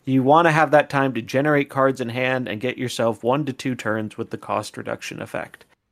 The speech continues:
The issue here, and this is gonna be the issue with all tech cards that are relevant in the mirror,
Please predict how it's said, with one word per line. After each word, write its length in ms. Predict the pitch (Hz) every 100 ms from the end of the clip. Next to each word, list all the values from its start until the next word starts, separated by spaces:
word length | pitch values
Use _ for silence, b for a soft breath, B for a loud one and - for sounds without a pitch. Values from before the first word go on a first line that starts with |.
| _ - B -
The 100 | 190
issue 640 | 247 - 196 175 151 147 -
here, 560 | - 226 208 147 160 -
and 240 | 135 135 143
this 160 | 156
is 80 | 156
gonna 140 | 165 156
be 100 | 143
the 140 | 143
issue 220 | 147 151
with 120 | 131
all 260 | 117 120 151
tech 280 | - 127 -
cards 320 | 127 127 123
that 120 | 131
are 60 | 117
relevant 480 | 117 123 113 120 107
in 120 | 110
the 100 | 104
mirror, 420 | 139 165 127